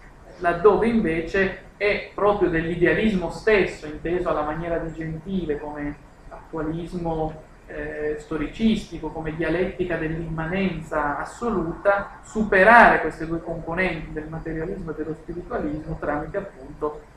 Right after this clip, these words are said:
la filosofia dell'atto, che, eh, può essere certo detta al di là di idealismo e spiritualismo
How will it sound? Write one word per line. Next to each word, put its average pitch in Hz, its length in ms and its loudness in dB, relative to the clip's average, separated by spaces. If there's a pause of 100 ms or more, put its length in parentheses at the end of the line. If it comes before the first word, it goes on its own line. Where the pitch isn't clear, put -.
la 160 180 -2
filosofia 165 580 -2
dell'atto, 165 920 -4 (240)
che, 180 400 0
eh, 147 480 -8
può 165 140 0
essere 170 340 -2
certo 196 320 0
detta 156 760 0
al 151 140 -4
di 160 120 -8
là 160 320 -2
di 160 180 -6
idealismo 160 800 -4
e 156 40 -10
spiritualismo 160 1000 -4